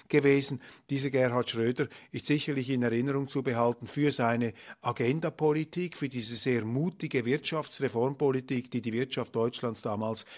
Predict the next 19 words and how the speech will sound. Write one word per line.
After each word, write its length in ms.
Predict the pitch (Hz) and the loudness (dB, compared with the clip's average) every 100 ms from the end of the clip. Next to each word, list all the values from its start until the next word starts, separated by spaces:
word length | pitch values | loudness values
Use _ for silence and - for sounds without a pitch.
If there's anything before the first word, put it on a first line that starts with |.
| - - | -20 2
gerettet 560 | 123 120 151 - - | 4 4 0 -4 -2
hat, 300 | 156 156 - | -2 -2 0
äh, 140 | 139 120 - - | 0 0 -4 -20
vor 140 | - 127 | -4 -2
dem 180 | 120 117 | 0 2
Abgrund 800 | 131 147 - 156 147 139 123 - - _ | 0 0 0 6 6 6 -2 -8 -18 _
bewahrt, 640 | 135 110 113 175 190 - | 4 6 4 4 0 0
äh, 100 | 156 | 0
der 140 | 143 123 | 2 -2
kranke 580 | - 120 123 165 160 | -4 0 0 0 -2
Mann 240 | 135 127 123 | 0 0 0
Europas, 640 | 113 113 135 - 127 120 - - - | 0 -2 -2 -2 -2 -4 -8 -18 -10
wie 160 | 127 | -2
es 140 | 131 - | -2 0
damals 400 | 117 113 110 131 | 0 0 -2 -2
hieß, 240 | 202 214 | -4 -4
und 100 | 226 | -2
auch 200 | 175 156 | -2 -2
seinen 380 | - 151 147 | 0 0 0